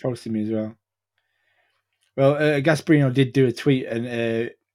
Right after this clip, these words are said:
I don't, I didn't get the thread of the tweet, but he just put, "You can't stop me, ha!" And put, um, you know, a gif of Snoop Dogg giving his funky shit up. And, um, "We will defeat, um, A M C Shorts Destroyer." Just put,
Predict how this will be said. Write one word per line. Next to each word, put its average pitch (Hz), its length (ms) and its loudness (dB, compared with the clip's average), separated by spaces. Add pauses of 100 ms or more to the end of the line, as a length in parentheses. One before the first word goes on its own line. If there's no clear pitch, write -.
(760)
I 123 40 -6
don't, 143 220 0
I 127 40 -6
didn't 143 260 -2
get 139 120 2
the 120 100 -4
thread 131 260 -2
of 117 60 -2
the 113 80 -2
tweet, 117 300 -6
but 123 120 -12
he 113 80 -12
just 123 140 -16
put, 113 160 -8 (280)
"You 120 120 -8
can't 127 260 -2
stop - 220 -2
me, 104 280 -8
ha!" - 280 -4 (520)
And 107 160 -8
put, 120 220 -10
um, 113 560 -4 (380)
you 123 100 -2
know, 107 80 -2
a 107 100 0
gif 117 280 -4
of 113 200 0
Snoop 127 320 -4
Dogg 123 240 0
giving 117 200 -2
his 110 180 -2
funky 127 240 -6
shit 147 220 -8
up. 147 180 -6 (480)
And, 117 480 -8
um, 123 380 -4
"We 139 160 4
will 135 160 2
defeat, 117 500 -4
um, 113 260 -6
A 127 140 -2
M 120 80 -4
C 120 220 -6
Shorts 139 340 -2
Destroyer." 143 460 2
Just 120 180 -6
put, 110 180 -4